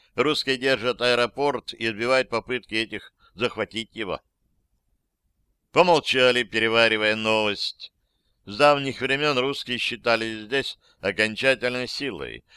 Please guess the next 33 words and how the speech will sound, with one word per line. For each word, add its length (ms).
той, 340
что 240
раз 220
и 60
навсегда 580
устанавливает 800
порядок. 480
Об 120
этом 280
старались 580
не 160
говорить 400
вслух, 420
но 260
так 300
оно 160
и 80
было. 360
Если 520
русские 460
держат 560
аэропорт, 800
то 140
рано 320
или 140
поздно 540
они 200
начнут 420
переброску 640
в 60
страну 460
десантных 720
дивизий. 640